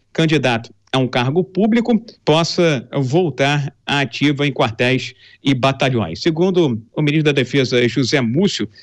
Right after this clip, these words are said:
não se pode misturar política, eh, com carreira militar ou vice-versa. O ministro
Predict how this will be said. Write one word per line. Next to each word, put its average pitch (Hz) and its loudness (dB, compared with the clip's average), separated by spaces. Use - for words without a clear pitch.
não 175 2
se 175 2
pode 147 0
misturar 131 -2
política, 220 0
eh, 147 2
com 147 0
carreira 156 2
militar 131 -2
ou 180 2
vice-versa. 117 -2
O 135 2
ministro 143 2